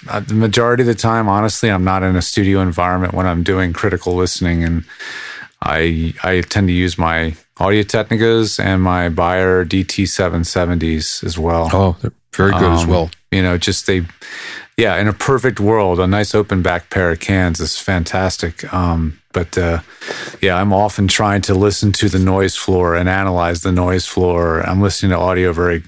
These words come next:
Speaker 1: analytically more than musically. So for me, it's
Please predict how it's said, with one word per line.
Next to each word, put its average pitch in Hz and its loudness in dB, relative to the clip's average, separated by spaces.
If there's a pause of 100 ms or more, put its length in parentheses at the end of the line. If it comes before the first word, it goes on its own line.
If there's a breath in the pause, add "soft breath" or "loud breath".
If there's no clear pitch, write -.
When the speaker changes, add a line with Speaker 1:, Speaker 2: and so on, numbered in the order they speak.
(460 soft breath)
Speaker 1:
analytically 98 2 (240)
more 101 4
than 85 0
musically. 85 0 (360)
So 90 0
for 92 -2
me, 107 4
it's - -4